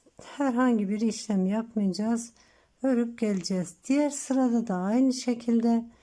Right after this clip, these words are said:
burgu yapmadan iki sıra öreceğiz. Arka sırayı da saydığımız zaman toplamda dört sıra.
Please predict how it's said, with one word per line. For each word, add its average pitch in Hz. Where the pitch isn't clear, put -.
burgu 254
yapmadan 226
iki 277
sıra 233
öreceğiz. 175
Arka 269
sırayı 202
da 226
saydığımız 254
zaman 240
toplamda 214
dört 254
sıra. 196